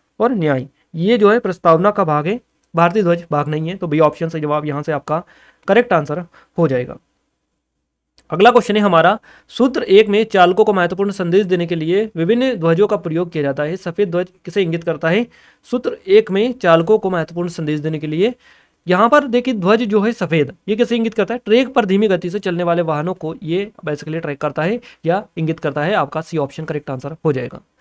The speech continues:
जबलपुर शहर किस नदी के किनारे स्थित है, ये आपको बताना है। तो जबलपुर जो शहर बसा हुआ है, ये बसा हुआ है नर्मदा नदी के तट पर। नर्मदा आपका डी ऑप्शन से जवाब रहेगा। विंध्य जो पर्वत श्रृंखला है, इसमें स्थित है नर्म-, जबलपुर।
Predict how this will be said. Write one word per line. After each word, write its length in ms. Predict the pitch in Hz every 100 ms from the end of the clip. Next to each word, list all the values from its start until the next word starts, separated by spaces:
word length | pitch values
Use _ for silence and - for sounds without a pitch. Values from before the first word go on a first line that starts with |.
| _ _ _ 165
जबलपुर 380 | 196 233 240
शहर 220 | 269 240 254
किस 180 | 262
नदी 180 | 247 202
के 100 | 240
किनारे 280 | 208 175 180
स्थित 200 | 202 185
है, 80 | 220
ये 120 | 202
आपको 220 | 165 -
बताना 260 | 151 151 156
है। 160 | 196
तो 80 | 247
जबलपुर 460 | 185 156 160 160 214
जो 120 | 214
शहर 260 | 196 170 175
बसा 200 | 151 160
हुआ 240 | 156 156
है, 120 | 185
ये 100 | 175
बसा 200 | 156 147
हुआ 260 | 147 147 147
है 180 | 202 247 - -
नर्मदा 400 | 160 160 170 196
नदी 160 | 170 156
के 80 | 165
तट 140 | 147
पर। 140 | 202
नर्मदा 420 | 226 160 151 165 175
आपका 200 | - 156
डी 160 | 147
ऑप्शन 280 | 156 151 165
से 140 | -
जवाब 260 | 147 147 156
रहेगा। 300 | 165 165 220 - - -
विंध्य 260 | 202 277 269
जो 100 | 262
पर्वत 260 | 196 202
श्रृंखला 380 | 202 175 170 170
है, 100 | 196
इसमें 200 | 214 175
स्थित 180 | 165 160
है 60 |
नर्म-, 400 | 175 165 147 151
जबलपुर। 440 | 147 143 147 185